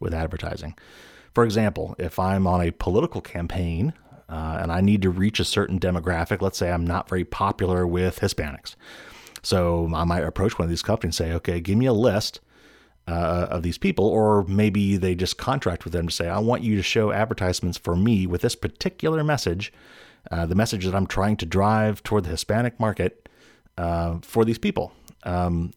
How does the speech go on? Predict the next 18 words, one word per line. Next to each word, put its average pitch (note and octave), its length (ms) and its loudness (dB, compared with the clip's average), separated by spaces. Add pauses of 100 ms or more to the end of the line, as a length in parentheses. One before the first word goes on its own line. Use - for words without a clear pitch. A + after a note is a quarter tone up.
and F2 340 -2
in E2+ 120 -2
some B2 220 0
cases, F#2+ 440 -4
with E2+ 160 -8 (100)
the, E2+ 200 -2
the E2+ 80 -2
more F2 160 2
nefarious - 680 -2
way E2 240 -4
that's E2 220 -6
being E2 240 -4
used, F2 260 -2
and F2 80 -2
you E2 80 -2
could F2 140 -4
see G2 140 -2
this, - 380 -2